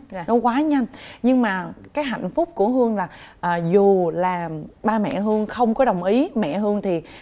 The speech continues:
Speaker 2: không đi dự, nhưng mà, à, một cái điều chi tiết rất là xúc động là ba Hương lén mẹ Hương,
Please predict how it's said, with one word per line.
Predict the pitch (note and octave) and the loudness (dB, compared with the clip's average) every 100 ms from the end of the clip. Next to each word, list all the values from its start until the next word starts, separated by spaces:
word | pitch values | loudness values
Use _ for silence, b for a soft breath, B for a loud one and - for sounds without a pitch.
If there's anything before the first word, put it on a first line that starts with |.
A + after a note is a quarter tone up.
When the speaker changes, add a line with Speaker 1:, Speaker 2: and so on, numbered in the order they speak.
| - | 0
Speaker 2:
không | A#3+ A#3 | 2 4
đi | A3 | 2
dự, | F3+ D#3 D#3 | 2 2 0
nhưng | G3 G#3 | -2 -2
mà, | F#3 D#3 B B - | -4 -6 B B -6
à, | E3+ E3+ | -4 -2
một | E3 - | -6 -4
cái | A#3 | -2
điều | G3 E3 | 0 -2
chi | E3 G3 | -2 -2
tiết | B3 | -2
rất | C#4+ | 0
là | B3+ | -2
xúc | F3+ B3 | -2 -4
động | G3+ E3+ | -2 -4
là | D#3 B B B - | -6 B B B 0
ba | F#3 | 0
Hương | F#3+ G#3 G3+ F#3+ D#3+ _ _ _ _ _ _ | 0 -4 -2 -4 -8 _ _ _ _ _ _
lén | F#3 A#3 F4 | 2 4 4
mẹ | E3+ | 2
Hương, | F#3 G3+ | 2 0